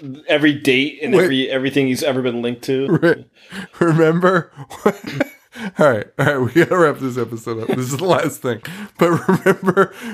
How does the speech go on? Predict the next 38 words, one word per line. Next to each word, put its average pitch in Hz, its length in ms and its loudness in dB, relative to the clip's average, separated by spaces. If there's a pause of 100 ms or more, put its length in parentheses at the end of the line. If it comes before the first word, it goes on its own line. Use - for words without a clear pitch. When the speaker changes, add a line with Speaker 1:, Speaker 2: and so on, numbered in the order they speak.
Speaker 2:
remember 160 680 4
last 143 360 2
week 147 300 2
when, 127 320 4
uh, 117 300 4
people 127 380 -2
were 123 120 2
like, 117 380 2
"Oh, 143 480 2 (180)
they 139 160 -2
figured 147 300 -2
out 131 160 2
who 135 100 -2
the 127 120 0
<laughs> - 0 -
Zodiac 151 680 2
Killer 120 320 0
was," 113 260 -2 (400)
and 202 160 2
Paul 185 540 2 (240)
was 180 240 4
critical - 560 0
<laughs> 107 60 -8 (1000)
of 233 340 -2
it. 226 360 0 (680)
Paul's 143 220 6
like, 131 120 6
"I 127 120 6
could 131 180 2
have 120 140 0
told 127 260 2
you 120 80 6
that 113 220 4
fucking 107 500 0
fifteen 127 680 0
<laughs> - 60 -18
years - 340 0
ago." 359 300 -4